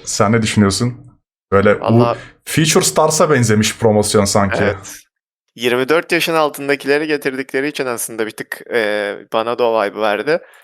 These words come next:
Speaker 2: Bence, e, promonun en güzel oyuncusu, demin de söylemiştim, Lisandro Martinez olacak.
Speaker 1: Hadi bakalım.
Speaker 2: Heyecanla bekliyorum. Tam böyle benim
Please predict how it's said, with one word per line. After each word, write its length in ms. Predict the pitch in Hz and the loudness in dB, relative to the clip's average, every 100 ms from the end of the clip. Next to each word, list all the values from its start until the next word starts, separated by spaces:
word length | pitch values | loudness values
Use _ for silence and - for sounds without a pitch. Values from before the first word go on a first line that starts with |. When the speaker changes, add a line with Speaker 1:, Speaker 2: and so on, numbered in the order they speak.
| _ | _
Speaker 2:
Bence, 520 | 120 120 123 151 165 - - | -4 -4 -2 0 2 0 -2
e, 800 | 113 110 110 107 104 101 71 57 - _ _ _ _ _ _ _ _ _ - | 0 0 0 -2 -4 -4 -8 -12 -20 _ _ _ _ _ _ _ _ _ -16
promonun 500 | - 123 123 127 135 | -2 0 0 -2 -4
en 200 | - 123 | -4 -6
güzel 240 | 123 123 120 | -4 -2 -2
oyuncusu, 520 | 113 110 - 131 131 | -4 -10 -8 -8 -2
demin 260 | 113 113 | -4 -4
de 80 | 117 | -8
söylemiştim, 500 | 110 110 107 - 120 | -2 -2 -4 -10 -10
Lisandro 540 | 110 - 117 110 123 120 | -10 -6 -6 -4 -4 -2
Martinez 560 | 107 107 123 117 113 | -4 -4 -6 -8 -6
olacak. 400 | 101 104 120 135 | -6 -4 -6 -8
Speaker 1:
Hadi 220 | - - | -14 -10
bakalım. 200 | 98 95 | -4 0
Speaker 2:
Heyecanla 440 | 110 110 120 107 113 | 0 0 -2 -2 -2
bekliyorum. 460 | 113 110 117 110 | -2 -2 -6 -6
Tam 340 | 104 120 123 113 | -6 -6 -4 -2
böyle 280 | 110 113 110 | -2 0 -2
benim 260 | 110 113 | -4 -6